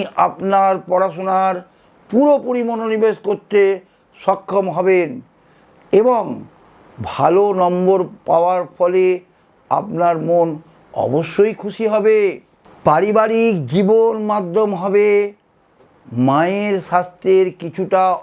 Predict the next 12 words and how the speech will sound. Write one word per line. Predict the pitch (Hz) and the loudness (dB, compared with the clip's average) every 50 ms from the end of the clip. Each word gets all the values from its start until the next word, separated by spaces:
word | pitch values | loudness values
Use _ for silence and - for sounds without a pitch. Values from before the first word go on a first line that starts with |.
| - - 156 | -8 -6 -6
অবনতি | 160 156 175 180 190 185 185 185 185 180 180 180 180 180 180 _ _ _ _ _ _ _ _ _ - - - | -4 -2 -2 -2 -2 -4 -4 -4 -2 -2 0 0 -2 -4 -8 _ _ _ _ _ _ _ _ _ -20 -20 -4
হতে | - - - - - 156 - | -2 -2 0 2 0 2 2
চলেছে। | 180 170 175 170 - - 180 170 165 151 127 - - - _ _ _ _ _ _ _ _ - - - - - - - | 2 2 2 0 0 0 0 0 0 -2 -4 -6 -10 -18 _ _ _ _ _ _ _ _ -20 -20 -20 -20 -20 -10 -4
দীর্ঘ | 120 110 127 175 202 208 185 151 160 190 214 208 208 185 | -2 0 2 2 2 0 0 0 0 2 2 2 0 -2
ভ্রমণের | 165 170 190 190 190 202 196 196 196 196 190 165 - - | -2 -4 -4 -2 -2 -4 -4 -4 -4 -6 -6 -8 -6 -4
সম্ভাবনা | 175 175 185 185 190 185 190 190 185 185 185 185 185 190 185 - - _ _ _ _ _ _ _ _ | -4 -2 0 0 0 0 0 0 0 0 0 0 0 -2 -4 -6 -14 _ _ _ _ _ _ _ _
অবশ্যই | - 117 139 156 156 - 185 175 - - | -4 -2 -2 -2 0 0 0 0 2 0
থাকবে | 156 160 156 160 175 165 160 | -2 -2 0 0 0 0 0
আপনার। | 160 - 170 180 170 165 160 151 - - - _ _ _ _ _ _ _ _ _ _ _ - | -2 -4 -4 -2 0 0 0 -2 -4 -8 -16 _ _ _ _ _ _ _ _ _ _ _ -12
ধর্মীয় | 123 113 120 147 170 175 180 185 185 185 185 185 180 160 | -6 0 2 2 2 2 0 0 0 2 2 0 0 -2
স্থান | - _ _ - 160 165 180 180 180 190 - | -6 _ _ 0 0 0 0 0 -2 -6 -8
পরিদর্শন | - 180 175 165 180 175 180 - 180 170 | -6 -6 -2 -2 -2 -2 -2 -4 -6 -6